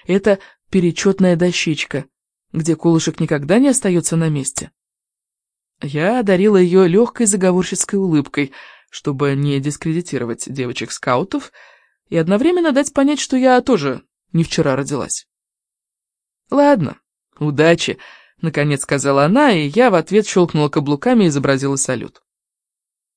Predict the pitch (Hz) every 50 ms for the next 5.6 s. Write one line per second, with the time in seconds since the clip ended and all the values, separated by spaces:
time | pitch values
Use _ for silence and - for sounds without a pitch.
0 | _ _ _ _ - - 269 269 403 381 - 349 320 285 247 330 359 349 285 254
1 | 247 240 233 - 302 254 240 226 202 160 165 190 247 311 302 233 208 - - 180
2 | 165 208 262 320 311 277 - - 190 190 196 220 - - 311 294 233 208 180 180
3 | 196 196 277 262 269 - 226 247 254 - 233 208 - 185 170 160 - 220 226 -
4 | 240 226 202 185 180 175 170 208 214 214 196 160 180 180 175 180 202 185 175 -
5 | 175 151 147 - 135 - - - 165 156 147